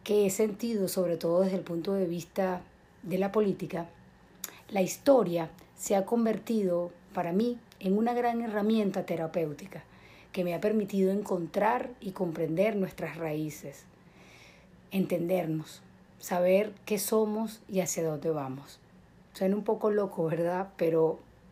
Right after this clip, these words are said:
es realmente lo que estoy sintiendo en estos momentos. Este proyecto de los podcasts quizás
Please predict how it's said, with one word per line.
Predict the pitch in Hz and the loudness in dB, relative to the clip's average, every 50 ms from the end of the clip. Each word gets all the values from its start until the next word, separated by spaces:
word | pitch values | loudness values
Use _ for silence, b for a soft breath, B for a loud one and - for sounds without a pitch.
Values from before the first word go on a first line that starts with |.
| - - - - | -20 -20 -12 -4
es | 185 175 185 185 | 0 0 2 2
realmente | 185 190 180 190 190 190 190 190 - 196 | 2 2 2 4 4 4 2 2 2 0
lo | 185 175 175 | 0 -2 -2
que | - 143 | -4 -10
estoy | - - 165 | -8 -6 -6
sintiendo | 160 - 180 180 175 160 175 175 170 170 175 | -4 -4 -6 -6 -4 -4 -2 -2 -2 -2 -4
en | 170 | -6
estos | 165 156 - 175 151 | -6 -6 -8 -8 -8
momentos. | 175 165 151 143 139 143 143 - - - B B B B B B B B B B B B B B B | -6 -6 -6 -6 -6 -8 -10 -14 -18 -20 B B B B B B B B B B B B B B B
Este | - 190 190 240 | -2 2 2 2
proyecto | - 220 233 214 202 185 - 226 220 | 2 2 2 2 0 0 0 0 0
de | 214 202 | 0 0
los | 190 190 | 0 -2
podcasts | - - 220 214 208 214 240 240 240 - - | -2 -2 0 0 0 0 -4 -4 -4 -6 -8
quizás | - 196 185 - 175 165 165 170 160 - | -6 -6 -6 -4 -4 -4 -4 -6 -8 -12